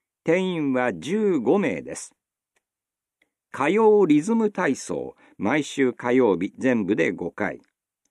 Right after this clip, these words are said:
午後三時半から四時十五分まで。定員は十名です。シェイプザボディ、毎週火曜日、全部で五回。午後六時十五分から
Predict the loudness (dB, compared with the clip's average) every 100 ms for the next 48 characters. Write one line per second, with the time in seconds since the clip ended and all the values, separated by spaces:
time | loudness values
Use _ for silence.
0 | _ _ _ -4 2 4 4 0 0 -2
1 | 0 -2 -2 -2 -2 -2 -4 0 2 4
2 | 4 2 2 2 2 0 0 -2 -2 -6
3 | -10 -14 _ _ -2 0 0 -2 -2 -2
4 | -2 -2 -2 -2 -4 -10 -14 -16 -20 _
5 | _ _ _ _ _ _ _ _ _ -10
6 | -2 0 0 -2 -2 0 2 2 2 -2
7 | -10 -20 -8 -2 0 -2 2 4 4 2
8 | 0 2 4 2 0 -4 -2 -2 0 0
9 | 0 0 -2 -6 -6 -6 -8 _ _ -6
10 | 0 2 4 4 2 4 2 2 2 2
11 | 4 4 2 0 -4 -2 -4